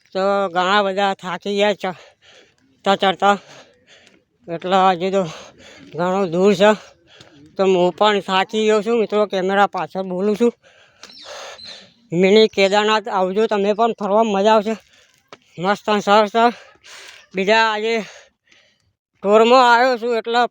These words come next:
પાંચ જેવા સ્થળો છે આપણા ગુજરાતમાં જોવાલાયક સ્થળો. તો મિત્રો, તમને બતાવી,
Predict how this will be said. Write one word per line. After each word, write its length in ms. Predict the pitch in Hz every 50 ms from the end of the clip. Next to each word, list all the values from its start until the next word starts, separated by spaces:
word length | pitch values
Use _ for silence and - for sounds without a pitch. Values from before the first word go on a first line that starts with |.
| _ -
પાંચ 300 | 208 202 226 233 247 220
જેવા 380 | 196 185 214 220 233 233 226
સ્થળો 840 | 208 - - - _ _ _ _ - 196 202 208 202 202 220 214 202
છે 260 | 185 - 233 247 233 190 _ _ _ _ _ _ _ _ _ _ -
આપણા 260 | 190 180 185 202 208 208
ગુજરાતમાં 600 | 175 190 170 170 190 202 220 202 214 226 214 170
જોવાલાયક 460 | 180 185 202 208 208 202 208 214 190
સ્થળો. 380 | - - 180 190 190 208 240 - _ _ _ _ _ - - - - - _ _ -
તો 120 | 202 196
મિત્રો, 380 | 208 208 - - 208 220 214 214
તમને 320 | - 196 196 196 202 214
બતાવી, 380 | 190 190 196 - 233 247 262 262